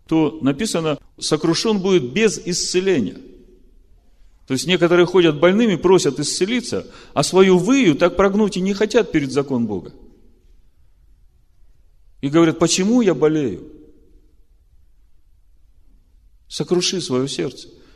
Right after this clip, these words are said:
потому что Бог живёт с сокрушёнными сердцем. Мы помним, в пятнадцатой главе Бытие Бог говорит Аврааму: "И сказал Господь Аврааму: знай, что потомки твои будут пришельцами в земле не своей,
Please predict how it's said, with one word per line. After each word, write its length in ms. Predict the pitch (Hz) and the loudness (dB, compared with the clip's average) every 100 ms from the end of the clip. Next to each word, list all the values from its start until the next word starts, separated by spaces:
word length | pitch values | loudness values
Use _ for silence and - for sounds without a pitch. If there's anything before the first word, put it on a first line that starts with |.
| - | -14
потому 240 | 135 147 | -4 -2
что 160 | 139 135 | -2 -2
Бог 340 | 127 185 135 | 2 2 2
живёт 280 | 123 147 131 | -2 -4 -6
с 100 | - | -8
сокрушёнными 800 | 139 - 127 - 170 127 87 73 | -10 -8 -10 -8 -6 -4 -6 -10
сердцем. 460 | - 117 107 - - - _ _ _ _ _ - | -12 -10 -10 -16 -20 -20 _ _ _ _ _ -2
Мы 160 | 147 | 0
помним, 560 | 156 196 147 127 120 117 | 4 4 6 4 2 -6
в 80 | - | -10
пятнадцатой 480 | 131 135 127 - 117 | -4 0 0 -2 -2
главе 280 | 123 120 | 0 0
Бытие 520 | 104 113 135 151 175 147 | 0 -4 -4 0 0 0
Бог 460 | 120 113 147 113 | -2 0 0 2
говорит 460 | 107 113 127 123 120 - | 2 2 2 -2 -8 -10
Аврааму: 680 | 120 104 120 143 95 82 - - - - - | -4 0 2 2 2 -2 -10 -20 -20 -20 -10
"И 60 | 110 | -8
сказал 380 | - 131 180 170 | -2 2 4 4
Господь 360 | 151 147 135 | 2 0 0
Аврааму: 400 | 135 131 135 107 | 2 2 2 2
знай, 240 | 107 151 147 | 0 0 0
что 180 | 131 127 | 0 0
потомки 440 | 139 139 175 - | 0 0 -2 -2
твои 260 | 117 131 123 | 0 2 4
будут 280 | 147 147 | 2 0
пришельцами 600 | - 135 - 147 147 123 | -2 -4 -2 -4 -2 0
в 60 | 117 | 0
земле 320 | 113 127 123 | 0 2 2
не 100 | 117 | 2
своей, 540 | 117 131 151 165 135 | 0 0 0 0 -2